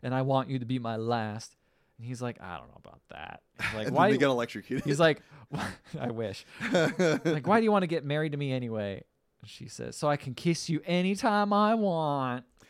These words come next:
Speaker 2: And you watched the first part
Speaker 1: Yeah,
Speaker 2: of the
Speaker 1: I know,
Speaker 2: movie,
Speaker 1: so
Speaker 2: so
Speaker 1: I
Speaker 2: you
Speaker 1: got
Speaker 2: knew.
Speaker 1: that part, yep.
Speaker 2: Yeah.
Speaker 1: I'm like, "Wow, it's really raining." Um, the cop shows up and is like, "Are you guys trying to escape? What's going on? Well, come back here." And so they go to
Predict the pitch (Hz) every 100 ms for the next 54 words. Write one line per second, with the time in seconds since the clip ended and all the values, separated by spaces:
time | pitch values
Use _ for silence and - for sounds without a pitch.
0 | - - 135 123 214 202 147 - 113 -
1 | 139 135 - - - 139 117 110 110 131
2 | 101 123 120 117 117 104 80 110 98 107
3 | 113 123 113 104 113 95 - _ 139 165
4 | 165 226 196 151 160 202 202 190 208 196
5 | 143 104 107 _ _ _ - 131 135 131
6 | 131 131 127 127 131 127 - _ _ _
7 | _ - 185 185 - - 175 160 160 -
8 | 131 123 120 117 104 147 311 - 285 247
9 | 156 - 208 311 302 - 294 240 190 135
10 | 107 151 202 294 285 190 - 117 92 107
11 | - 123 107 131 131 123